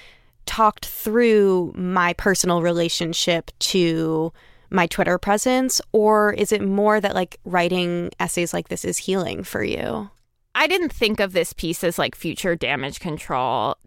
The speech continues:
Speaker 2: It did feel like a therapeutic thing, but I also just wanted to write it because I assumed that a lot of people would relate to it. And journalists write a lot about Twitter and social media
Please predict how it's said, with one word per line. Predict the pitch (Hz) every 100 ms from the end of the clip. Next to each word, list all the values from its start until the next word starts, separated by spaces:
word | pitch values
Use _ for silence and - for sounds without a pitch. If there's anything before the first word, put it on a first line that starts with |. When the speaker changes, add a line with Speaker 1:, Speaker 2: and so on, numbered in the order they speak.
| -
Speaker 2:
It | 220
did | 214 214
feel | - 202 175
like | 165 160
a | 165 151 147 -
therapeutic | - 175 165 - - 170 165 120
thing, | - - 139 151 175
but | 202
I | 196
also | - 196 208 277 254
just | 226 196 - - - _ _ _ _ _ _ _ _ _ _ _
wanted | 196 196 180 185 180
to | - 190
write | 160 160
it | 175 151 - _
because | 196 - 196 165 165 - _ _ _ _
I | 170 175 165 156 156 151 - - _ -
assumed | 190 - 196 170 175 165
that | 160 156 -
a |
lot | 175 151 147
of | -
people | - 165 160 156
would | 147 147
relate | 156 110 98 -
to | - 117
it. | 95 87 - _
And | 156 151 147 110 - - _
journalists | - 170 165 170 175 190 -
write | 185
a | 190
lot | 165 160
about | 156 156 -
Twitter | - 180 156 147
and | 156 -
social | 170 - 170
media | 160 139 143 143 135 135 185